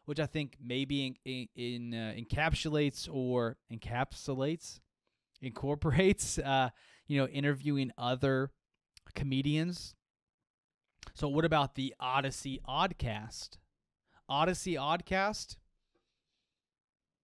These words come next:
What do you think? What do you think? Uh, the Oddisphere, you know, like, kinda like, uh,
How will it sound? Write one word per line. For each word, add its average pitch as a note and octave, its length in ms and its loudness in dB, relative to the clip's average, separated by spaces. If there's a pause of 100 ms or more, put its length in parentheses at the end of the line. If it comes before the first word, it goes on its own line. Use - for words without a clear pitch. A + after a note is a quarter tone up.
(140)
What C#3+ 160 -2
do C#3 60 0
you C3+ 120 0
think? C#3+ 400 0
What D3 160 -2
do C#3 60 -2
you C#3 120 0
think? D3 520 0 (420)
Uh, D3 280 10
the C#3 180 0 (100)
Oddisphere, F#3 1000 2 (380)
you C#3+ 120 -4
know, D#3+ 80 0
like, D3 200 2
kinda D#3+ 220 0
like, C#3 260 0
uh, A#2+ 380 -4